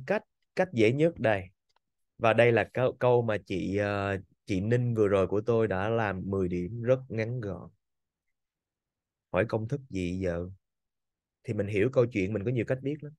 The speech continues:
đúng không? Năm mươi cậu bé chơi và mình phải tự giác thêm E D vô. Tại vì cái câu chuyện của mình nó diễn ra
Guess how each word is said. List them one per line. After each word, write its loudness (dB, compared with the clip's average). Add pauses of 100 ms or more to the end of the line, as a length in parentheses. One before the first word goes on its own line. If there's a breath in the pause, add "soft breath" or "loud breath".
(160)
đúng -10
không? -14 (640)
Năm 2
mươi 4
cậu 4
bé 0 (1040)
chơi 8
và 0
mình -2
phải 4
tự 6
giác 0
thêm 0
E -2
D 0 (220)
vô. -8 (580)
Tại 4
vì -2
cái 0
câu 4
chuyện -2
của -2
mình 0
nó 0
diễn -2
ra 0